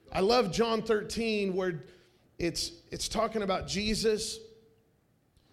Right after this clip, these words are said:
before he goes to the cross, and they're in the upper room and he's about to wash their feet. And the author says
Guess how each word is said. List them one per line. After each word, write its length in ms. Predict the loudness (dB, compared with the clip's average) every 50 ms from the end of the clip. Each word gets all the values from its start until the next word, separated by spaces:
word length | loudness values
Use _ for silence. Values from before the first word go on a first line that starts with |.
| _ _ _ _ _ _ _ _ _ _
before 880 | -6 -6 -6 -4 0 4 6 6 6 6 6 4 2 2 -2 -4 -10 -16 -20 -14
he 140 | -12 -8 -2
goes 300 | 0 2 2 2 2 0
to 100 | 0 -2
the 80 | -2
cross, 640 | -4 -8 -4 0 2 2 2 2 2 0 -4 -4 -4
and 260 | -4 -4 -6 -8 -10 -12 -18 -20 -20 _ _ _
they're 160 | -6 -4 -2
in 80 | -2 -2
the 140 | 0 0
upper 200 | -2 -2 -2 -4
room 480 | -4 -2 0 2 2 2 2 0 -4 -8 -12 -16 -20 -20 -20 _ _ _ _ _ -12
and 80 | -10
he's 160 | -8 -6 -4 -4
about 300 | -4 -4 -4 -4 -4 -4
to 80 | -4
wash 400 | -2 -2 -2 -2 -2 -2 -2 -2
their 140 | -4 -4 -4
feet. 440 | -6 -6 -6 -4 -4 -4 -6 -8 -12 -20 -20 -20 _ -20 _ _ _ _ _ _ -4
And 160 | -2 0 0
the 80 | 0 0
author 480 | -2 -2 0 0 0 0 0 -2 -2 -2
says 540 | -2 0 0 0 0 -2 -4 -6 -8 -10